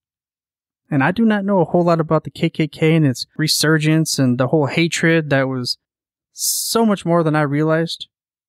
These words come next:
But getting back to this narrow little thing, to football, how much of an impact did having black players on the team affect the teams willing to do this at the beginning?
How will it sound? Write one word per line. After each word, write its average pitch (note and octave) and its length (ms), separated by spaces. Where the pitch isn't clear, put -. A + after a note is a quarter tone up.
But C#3 220
getting G3+ 280
back D3+ 320
to F3 280
this D3 240
narrow D#3 580
little D#3 200
thing, D3 420
to C3+ 100
football, E3 580
how G3+ 140
much G#3+ 200
of F3+ 80
an E3 80
impact F3 500
did C#3+ 120
having E3 400
black D3+ 260
players E3 380
on D3 80
the C3+ 80
team F3 320
affect D#3+ 300
the C#3 80
teams F3 360
willing E3 280
to D#3 80
do F3 180
this E3 240
at D#3+ 80
the D3+ 80
beginning? C#3 420